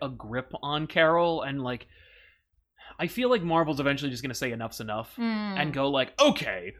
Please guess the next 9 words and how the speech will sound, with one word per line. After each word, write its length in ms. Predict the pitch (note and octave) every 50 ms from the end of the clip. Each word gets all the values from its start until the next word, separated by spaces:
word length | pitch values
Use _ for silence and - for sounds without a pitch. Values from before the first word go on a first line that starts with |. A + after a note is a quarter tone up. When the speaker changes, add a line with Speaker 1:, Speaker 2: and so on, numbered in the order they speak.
| - -
Speaker 1:
we're 100 | E4+ G4
just 120 | F#4 C4+ E4
gonna 120 | D#4 A#3+
hire 640 | D3 C#3 D#3+ E3 E3+ E3+ E3 D#3 D3+ D3+ C#3+ - - -
somebody, 800 | - - C4 G3 E3 E3 E3 C#3 A#2+ G#2+ G#2 F2+ E2 F2+ - - -
like 180 | - E3 - -
Al 120 | - A2+
Speaker 2:
Right. 100 | G2+ B2+
Speaker 1:
Ewing 500 | A3+ D#4 D4 C#4 C4 B3+ B3+ B3 A#3+ A3+